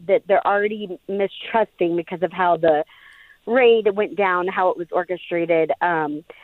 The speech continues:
and feeling like they're not getting answers and transparency, and, and feeling more mistrustful of that. I don't understand. So if they're already mistrustful of this group a-, and the left in general and, and the, uh,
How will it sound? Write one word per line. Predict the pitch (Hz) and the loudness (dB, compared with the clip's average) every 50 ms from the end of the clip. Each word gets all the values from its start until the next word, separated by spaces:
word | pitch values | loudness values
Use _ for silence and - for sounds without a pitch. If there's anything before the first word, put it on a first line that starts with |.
| - - - _ _ _ _ _ - | -20 -20 -20 _ _ _ _ _ 2
and | 214 185 190 214 196 - | 4 4 4 2 0 0
feeling | 277 269 262 247 | 2 2 2 2
like | 240 233 220 196 180 | 2 2 2 4 2
they're | 220 214 | 2 0
not | 214 202 202 185 - 180 | 0 0 -2 -2 -4 -4
getting | 175 208 196 180 185 175 | -2 -2 0 0 -2 -4
answers | - 185 202 208 208 - - 190 185 180 165 165 | -2 -2 -2 -2 -2 -2 0 0 0 0 0 0
and | 185 175 175 | -2 -2 -2
transparency, | 165 - - 196 185 175 - _ - - - 294 311 302 254 214 175 - 196 175 170 - | -2 -4 -2 -2 -2 -2 -4 _ -8 -4 0 2 2 4 2 2 2 2 2 4 4 4
and, | - 196 196 | 4 4 2
and | 170 190 196 - | 2 2 2 2
feeling | - 208 202 190 180 190 | 2 2 4 4 4 4
more | 208 240 269 277 269 | 4 4 4 4 4
mistrustful | 240 196 175 - - 202 180 170 _ - 175 175 | 2 2 0 -2 -2 -2 -2 -2 _ -2 -2 0
of | 165 151 | 0 2
that. | 170 160 - - - - - - - - - _ _ _ _ _ _ _ _ - | 2 0 0 -2 -6 -12 -20 -20 -20 -20 -20 _ _ _ _ _ _ _ _ -2
I | 262 339 427 440 | 0 2 2 4
don't | 440 440 359 - - | 2 2 0 -2 -2
understand. | 214 226 226 214 214 - - - 214 208 196 - - | -4 -4 -4 -4 -8 -8 -6 -4 -4 -4 -4 -2 0
So | 208 | 0
if | 202 202 - - | 0 0 2 2
they're | - 269 175 190 202 - - | 2 4 4 4 2 2 2
already | 240 247 247 240 240 226 | 0 0 0 -2 -4 -6
mistrustful | 208 196 - - - - - 208 196 - _ - 190 180 165 - - | -6 -8 -10 -12 -10 -6 -4 -4 -4 -6 _ -2 0 0 0 2 2
of | 180 196 185 165 - | 0 0 0 -2 -4
this | 175 175 - _ _ | -6 -6 -6 _ _
group | - 180 185 208 202 180 160 151 - - - - - - _ _ - | -10 -6 -4 -2 0 0 0 -2 -4 -8 -14 -16 -16 -16 _ _ 0
a-, | 190 190 190 - | 0 2 2 2
and | 175 180 180 180 185 | 2 2 2 2 2
the | 180 180 | 2 2
left | 180 180 202 208 196 - - | 2 2 2 0 0 -2 -4
in | 180 180 175 | -4 -4 -4
general | 170 196 214 196 185 175 160 156 156 - - | -2 -2 -2 0 2 2 4 4 2 2 2
and, | 175 180 | 0 0
and | - 160 175 180 175 170 | 2 2 0 2 2 0
the, | 160 - - 170 | 0 2 2 2
uh, | 165 160 160 151 | 2 2 2 0